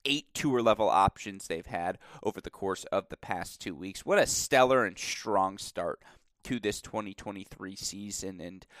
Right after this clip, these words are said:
I do think there's been a strong carryover effect, and I do wanna highlight that theme throughout the course of today's show because I know I alluded to this earlier in the week. We talk so frequently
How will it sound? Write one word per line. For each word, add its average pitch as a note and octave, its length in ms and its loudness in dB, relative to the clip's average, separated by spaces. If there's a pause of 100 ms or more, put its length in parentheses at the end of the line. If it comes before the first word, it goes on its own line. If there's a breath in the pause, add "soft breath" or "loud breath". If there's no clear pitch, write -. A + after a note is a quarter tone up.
(140 loud breath)
I D#3+ 100 12
do B3+ 260 6
think C4 280 0
there's G3+ 220 2
been F3 200 4
a D3 60 4
strong C#3+ 420 2
carryover A2+ 640 2
effect, - 460 -4
and F2 100 -8
I G2 60 -6
do B2+ 160 -10
wanna C3 180 2
highlight A2 560 0
that F#2+ 240 -2
theme G#2+ 520 -10 (280 loud breath)
throughout A#2 240 6
the A2 80 -6
course - 360 -4
of G2+ 280 2
today's G2 380 -6
show C#3 340 0
because F#2+ 540 -6 (280 loud breath)
I B2+ 120 4
know D3+ 160 10
I C#3 80 10
alluded B2 400 0
to A#2+ 100 -6
this G#2 220 -2
earlier G#2 360 -2
in F#2 140 -8
the F#2 80 -4
week. F#2+ 380 -10 (520 loud breath)
We B2 140 -4
talk E3 280 8
so C#3 140 2
frequently G#2 680 -6